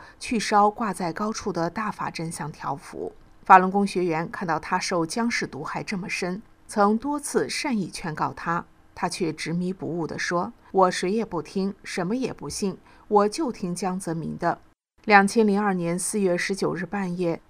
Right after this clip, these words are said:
家里人都在熟睡，他从被窝里猛然坐起，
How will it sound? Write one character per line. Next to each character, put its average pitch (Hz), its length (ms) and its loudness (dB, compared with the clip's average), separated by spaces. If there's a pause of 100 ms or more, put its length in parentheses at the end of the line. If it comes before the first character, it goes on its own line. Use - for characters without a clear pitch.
(140)
家 302 180 -4
里 269 140 -2
人 175 260 -2
都 180 200 -2
在 170 180 -4
熟 165 260 -6
睡， - 360 -4 (280)
他 311 140 -4
从 202 180 -4
被 190 200 -4
窝 185 180 -2
里 170 300 -4
猛 185 200 -2
然 170 240 -8
坐 170 220 -2
起， 147 340 -10